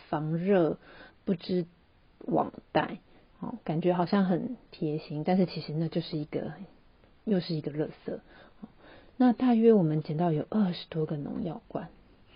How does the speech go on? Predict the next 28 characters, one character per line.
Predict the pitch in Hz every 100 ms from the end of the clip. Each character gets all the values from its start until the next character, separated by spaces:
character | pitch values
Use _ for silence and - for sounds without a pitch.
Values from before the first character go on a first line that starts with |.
| - - - - - -
重 | 269
点 | 220 165
是 | - 214 180 - - -
我 | 180
们 | 170
走 | 170 160
的 | 156
时 | - 170
候 | 208
我 | 190
们 | 156
还 | - - 175
没 | 175
有 | 196
捡 | 185 - 143 147
完 | 147 - 156
呢， | 160 175 - - - - -
因 | 262
为 | 285
我 | 262
们 | 208 170
已 | 160
经 | 208 208
没 |
有 | 196
办 | 175
法 | 180 147
在 | 180